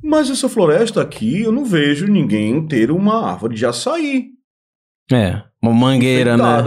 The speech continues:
Speaker 2: né?
Speaker 1: uma
Speaker 2: É.
Speaker 1: mangueira enfeitada, né? Mas o que é popular no Natal é a árvore de Natal sendo pinheiro. Mas por que, Papai Noel? Os antigos vikings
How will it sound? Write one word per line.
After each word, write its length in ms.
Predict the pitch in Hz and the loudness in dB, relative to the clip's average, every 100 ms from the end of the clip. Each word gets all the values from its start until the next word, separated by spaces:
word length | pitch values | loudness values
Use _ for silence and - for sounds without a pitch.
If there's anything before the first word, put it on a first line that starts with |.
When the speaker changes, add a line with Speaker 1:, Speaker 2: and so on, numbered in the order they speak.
| 113 | 0
Speaker 2:
né? 60 | |
Speaker 1:
uma 160 | 104 110 | 2 2
Speaker 2:
É. 40 | 107 | 2
Speaker 1:
mangueira 340 | 104 170 202 214 | 2 2 0 -2
enfeitada, 760 | - 95 - 78 60 55 - _ _ _ _ - | -6 -8 -8 -8 -8 -14 -20 _ _ _ _ -10
né? 380 | 95 123 165 - - _ | -4 -4 -4 -12 -20 _
Mas 280 | 117 127 120 | -2 0 -2
o 100 | 131 | -4
que 100 | - | -2
é 60 | 113 | 0
popular 600 | 208 226 240 175 107 110 | 0 -2 0 2 2 -2
no 80 | 117 | -2
Natal 760 | 135 - 131 135 190 160 - _ _ _ _ _ _ - | -2 -2 0 0 -2 -6 -18 _ _ _ _ _ _ -4
é 100 | 117 | -2
a 80 | 95 | 0
árvore 600 | 117 151 185 240 - - _ - | 0 0 -2 -4 -6 -18 _ -14
de 140 | 104 107 | -6 -4
Natal 380 | 110 113 156 | -2 -2 -2
sendo 300 | 180 226 226 214 | -2 -4 -4 -6
pinheiro. 600 | 359 381 381 240 104 - - _ _ _ _ _ 302 | -8 -6 -2 -2 -2 -4 -14 _ _ _ _ _ -4
Mas 260 | 294 302 - | 0 0 -2
por 380 | 320 302 - | -2 -2 -4
que, 280 | - 247 330 | -6 -2 -2
Papai 420 | - 226 - 135 | -2 -2 0 0
Noel? 560 | 120 107 95 90 90 - _ _ - | 2 2 2 0 -4 -12 _ _ -6
Os 260 | 143 240 208 | -2 2 2
antigos 560 | 196 - 120 113 160 - | 2 0 -4 -2 -4 -4
vikings 1000 | 104 101 101 135 156 254 - - - | -4 -4 -4 -6 -4 -4 -8 -14 -18